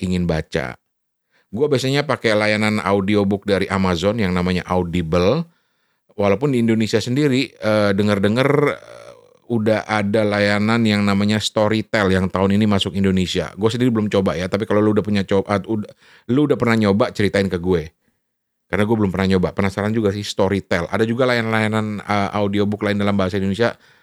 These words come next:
eh, silahkan dicari. Di Google juga ada atau bisa cari di Play Store gitu ya. Terus ada juga yang nanya, "Emang sensasinya sama ya Bang, baca buku dengan dengerin audiobook?" Ya beda lah bos.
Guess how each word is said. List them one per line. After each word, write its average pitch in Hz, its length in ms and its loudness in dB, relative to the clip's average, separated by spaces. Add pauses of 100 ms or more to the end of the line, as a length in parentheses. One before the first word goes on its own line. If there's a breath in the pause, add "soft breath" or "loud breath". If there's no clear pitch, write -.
(520 soft breath)
eh, 101 400 -2
silahkan 110 320 0
dicari. 95 400 -2 (320)
Di 101 160 -2
Google 101 400 2
juga 92 240 0
ada 101 320 0
atau 90 160 -4
bisa 95 240 -4
cari 95 240 0
di 95 80 -2
Play 90 240 -2
Store 92 320 -2
gitu 82 240 -6
ya. 90 160 -4 (1120)
Terus 185 1040 2
ada 151 160 0
juga 147 320 0
yang 143 80 -2
nanya, 113 400 0
"Emang 165 400 0 (240)
sensasinya 131 800 -4
sama 107 480 -2
ya 110 160 2
Bang, 95 320 0
baca 98 240 0
buku 95 400 -2
dengan 101 400 0
dengerin 95 480 0
audiobook?" 98 720 0 (640 soft breath)
Ya 170 160 2
beda 160 720 2
lah 90 160 2
bos. - 480 -2